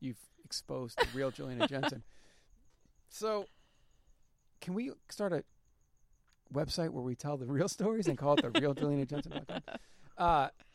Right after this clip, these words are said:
Speaker 1: so you come back from the thing, right? You come back from this.
Speaker 2: Yes.
Speaker 1: Do you go on set again? Like, where do you go in your career from the second A V N, the good one?
Speaker 2: So after that, that's when I went and met with, um,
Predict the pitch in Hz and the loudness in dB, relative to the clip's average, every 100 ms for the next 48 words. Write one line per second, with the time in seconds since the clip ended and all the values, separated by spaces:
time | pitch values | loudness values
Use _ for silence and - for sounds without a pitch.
0 | _ - - - 226 220 208 180 190 214 | _ -10 -8 0 4 4 4 0 2 6
1 | 170 165 151 147 147 120 113 113 - - | 6 4 0 0 0 -2 -6 -8 -12 -4
2 | 135 131 143 143 131 123 - 117 110 - | -2 -2 -2 -4 -4 -4 -6 -8 -10 -8
3 | 156 151 180 185 185 196 208 196 143 143 | -8 -2 2 4 2 0 0 0 2 0
4 | 190 196 147 139 147 160 175 151 147 147 | 0 -2 -2 -2 0 -2 0 -2 -2 -2
5 | 143 127 151 139 139 131 151 127 117 - | -2 -4 -4 -2 -2 -4 -8 -8 -8 -8
6 | 135 - 120 117 143 - 131 127 - 156 | -8 -10 -12 -12 -14 -16 -10 -8 0 0
7 | 151 117 117 226 - 214 226 214 214 180 | 0 -2 0 2 6 6 6 4 4 2
8 | 190 185 190 185 175 175 - 165 165 165 | -2 -2 0 0 0 0 -2 -4 -6 -2
9 | 170 165 - - 156 156 151 147 - - | 0 0 -2 -6 -4 0 0 -2 -8 -20
10 | - - - _ _ _ 160 156 147 143 | -20 -20 -20 _ _ _ -2 0 0 -4
11 | 143 156 | -8 -12